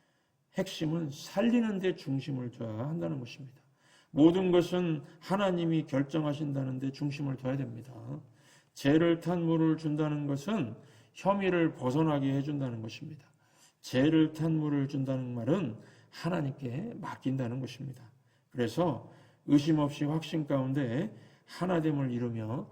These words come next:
살라는 것입니다. 이런 교회 공동체는 시간이 감에 따라 강력해질 것입니다. 마귀에게 틈을 주지 않는 사명 공동체가 될 것입니다.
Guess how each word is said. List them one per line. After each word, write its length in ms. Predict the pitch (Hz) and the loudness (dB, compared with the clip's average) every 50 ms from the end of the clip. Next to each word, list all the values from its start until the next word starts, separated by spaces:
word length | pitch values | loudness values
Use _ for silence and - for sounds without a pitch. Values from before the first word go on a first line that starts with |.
| - - - | -18 -20 -20
살라는 500 | - - - 160 165 160 147 135 123 117 | -18 -12 -6 -2 -2 0 0 -2 -4 -4
것입니다. 580 | 113 - - - 135 123 123 117 117 117 113 - - - - _ _ _ _ _ _ - | -6 -8 -10 -10 -10 -10 -8 -8 -8 -10 -10 -14 -16 -20 -20 _ _ _ _ _ _ 2
이런 400 | - 151 170 180 180 180 175 160 | 8 8 8 10 8 6 4 2
교회 300 | 165 160 160 170 170 165 | 6 6 6 8 6 4
공동체는 760 | 165 160 147 151 143 151 151 147 143 - 160 147 143 135 143 | 2 2 -2 0 0 -2 -4 -4 -6 -6 -6 -4 -4 -4 -4
시간이 480 | 143 - - - 165 170 160 151 151 143 | -6 -8 -6 -4 0 0 2 0 0 0
감에 300 | 139 131 127 131 127 127 | 0 0 0 -2 -4 -4
따라 260 | - 120 120 123 117 - - - | -4 -4 -4 -4 -6 -8 -12 -20
강력해질 840 | - - - 117 120 131 147 160 180 170 175 175 160 156 160 160 | -16 -10 -6 -4 -2 -2 0 0 -2 -2 -2 -2 -2 -2 -2 -2
것입니다. 440 | - 160 143 - 156 131 - - - - _ _ _ _ _ _ _ _ _ _ _ | -4 -6 -6 -6 -10 -12 -12 -14 -18 -20 _ _ _ _ _ _ _ _ _ _ _
마귀에게 760 | - 135 123 127 135 143 139 147 147 147 143 135 143 143 139 | -6 -2 2 4 4 4 6 6 4 4 4 4 4 2 2
틈을 320 | 143 - 208 202 196 185 170 | 0 -6 -6 -4 -2 -2 -2
주지 260 | 151 147 139 143 143 | -2 -2 0 0 0
않는 460 | 135 131 131 131 165 202 185 120 104 104 - - - - - _ | 0 0 0 0 0 0 0 -2 -4 -8 -14 -20 -20 -20 -20 _
사명 680 | - - - - 170 175 180 175 170 165 160 160 151 | -18 -12 -2 2 2 4 4 4 2 2 2 2 2
공동체가 640 | 143 139 139 139 135 131 127 - - 123 110 113 110 | 0 0 0 0 0 -2 -4 -4 -6 -6 -6 -6 -4
될 280 | - 120 120 139 151 - | -4 -4 -4 -4 -6 -8
것입니다. 420 | - 139 - - 139 131 131 - | -10 -10 -8 -8 -8 -8 -8 -12